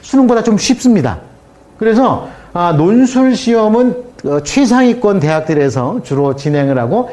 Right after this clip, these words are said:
적성은 중위권 대학에서 진행을 하는 대학을 갈 수 있는 방법이라고 할 수가 있습니다. 자, 그러면 수능은 국가, 논술과 적성은 대학에서 주관하는 시험입니다. 그러면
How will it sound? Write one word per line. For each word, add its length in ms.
적성은 540
중위권 600
대학에서 460
진행을 460
하는 260
대학을 440
갈 120
수 180
있는 300
방법이라고 880
할 120
수가 400
있습니다. 540
자, 160
그러면 480
수능은 420
국가, 420
논술과 500
적성은 560
대학에서 480
주관하는 480
시험입니다. 640
그러면 460